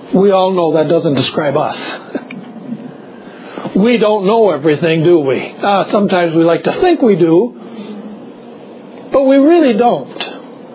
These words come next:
And there are many in our day who would vaunt themselves and elevate themselves to such a position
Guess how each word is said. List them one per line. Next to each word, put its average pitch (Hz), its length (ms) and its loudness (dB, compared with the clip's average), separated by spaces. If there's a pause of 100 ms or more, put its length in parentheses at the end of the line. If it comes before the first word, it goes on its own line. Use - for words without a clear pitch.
(560)
And 254 160 4
there 254 140 4
are 220 80 4
many 247 400 4
in 190 160 2
our 180 260 2
day 170 440 2
who 190 240 4
would 165 360 2
vaunt 240 640 2
themselves 147 840 0
and 151 180 -2
elevate 214 580 0
themselves 143 800 -2 (1300)
to 226 140 2
such 214 280 0
a 185 40 -2
position 175 540 0